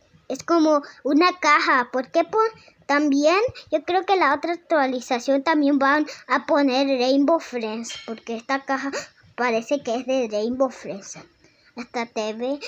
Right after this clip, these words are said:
tu, tu cosa y cuando vas abajo te ven tus cosas.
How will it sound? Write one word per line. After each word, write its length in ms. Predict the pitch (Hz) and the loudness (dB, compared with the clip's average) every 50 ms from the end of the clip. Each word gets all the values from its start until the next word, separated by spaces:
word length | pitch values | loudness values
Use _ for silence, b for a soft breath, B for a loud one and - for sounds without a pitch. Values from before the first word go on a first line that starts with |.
| B B _ _ | B B _ _
tu, 360 | 294 302 294 269 233 240 233 233 B B B B B B B B B B B B | 0 2 2 2 2 0 -2 -6 B B B B B B B B B B B B
tu 160 | - 240 233 - | -4 -4 -4 -4
cosa 360 | - 233 247 269 - 294 285 | -4 -4 -4 -2 -2 -2 -2
y 80 | 302 | -2
cuando 260 | 285 254 214 226 208 190 | -2 -4 -4 -4 -4 -4
vas 220 | 202 214 220 226 | -4 -4 -4 -4
abajo 400 | 220 220 233 226 226 247 233 226 | -4 -2 -2 -2 -2 -4 -6 -8
te 180 | - - 214 202 | -8 -10 -12 -10
ven 240 | 202 208 214 208 | -10 -10 -12 -10
tus 220 | - 220 220 - - | -10 -10 -10 -10 -12
cosas. 520 | - - 381 359 339 330 - 262 269 - | -8 -4 -2 -2 -2 -2 -6 -10 -12 -12